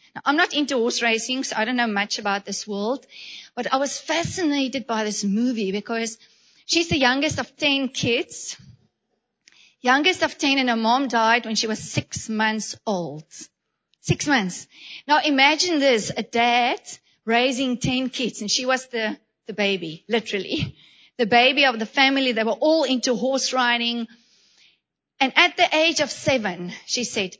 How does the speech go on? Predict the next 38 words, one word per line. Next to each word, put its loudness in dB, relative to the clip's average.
"I'm 2
gonna 2
win 2
the 0
Melbourne -2
Cup." -8
You -4
know, 2
it -2
was, 0
it, -4
it, -6
it's -10
not 2
a, 4
um, 0
you -2
know, 4
especially 0
at 4
that 0
stage, -2
not 0
a 2
woman's 0
world -2
at -6
all. 0
She -4
was -6
seven -2
years -4
old. -8
She -2
made 0
up -4
her -6
mind -8